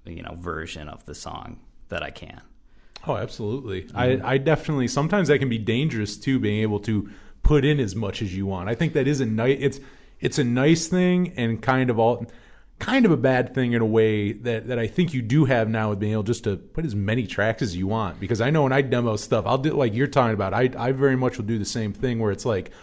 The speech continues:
Speaker 2: "Ooh, I can hear where a third guitar will go here." And then you start playing around, it's
Speaker 1: Yeah.
Speaker 2: like,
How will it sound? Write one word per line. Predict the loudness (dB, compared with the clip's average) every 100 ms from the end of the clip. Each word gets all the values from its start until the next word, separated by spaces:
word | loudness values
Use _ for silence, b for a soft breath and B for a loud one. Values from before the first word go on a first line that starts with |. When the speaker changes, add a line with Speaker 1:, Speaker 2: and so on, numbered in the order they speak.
| B B B B 2
Speaker 2:
"Ooh, | 4 6
I | 4
can | 2 2
hear | 2 4 6
where | 4
a |
third | 4 0 2 2
guitar | -2 0 2 2
will |
go | 0 0
here." | 0 0
And | 0
then | 2
you | 0
start | 4 4 6
playing | 6 6
around, | 6
it's | 4 0
Speaker 1:
Yeah. |
Speaker 2:
like, | -4